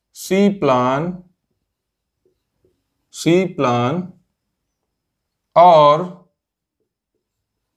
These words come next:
जेलीफेरा, जेलीफेरा। तो इसे डिकोड कैसे करेंगे? ओबे सी प्लान और जेलीफेरा।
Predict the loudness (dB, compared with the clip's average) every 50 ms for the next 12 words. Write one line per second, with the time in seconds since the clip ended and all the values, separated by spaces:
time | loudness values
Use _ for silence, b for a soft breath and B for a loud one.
0 | _ _ _ _ _ _ _ _ _ _ _ _ _ _ _ _ _ _ _ _
1 | _ _ _ _ _ -6 -4 0 2 2 2 4 2 2 0 0 -2 -4 -6 -6
2 | -4 -6 -6 -8 -10 -14 -16 _ _ _ _ _ _ _ _ _ _ _ _ _
3 | _ _ _ _ _ _ _ _ _ -12 -6 -2 -2 0 0 0 0 0 0 0
4 | 0 -2 -4 -8 -16 _ _ _ _ _ _ _ _ _ _ _ _ _ _ _
5 | _ _ _ _ _ _ _ _ _ _ _ _ _ _ _ -4 -2 -2 -2 -4
6 | -6 -10 -14 -16 -20 _ _ _ _ _ _ _ _ _ _ _ _ _ _ _
7 | _ _ _ _ _ _ _ _ -4 -2 0 2 2 2 2 2 2 2 2 2
8 | 0 -2 -2 0 0 0 0 0 0 -2 -2 0 0 0 0 0 -2 -2 -2 -4
9 | -6 -4 -2 0 0 2 2 0 0 0 0 2 2 2 2 4 4 4 4 4
10 | 2 -4 -12 -20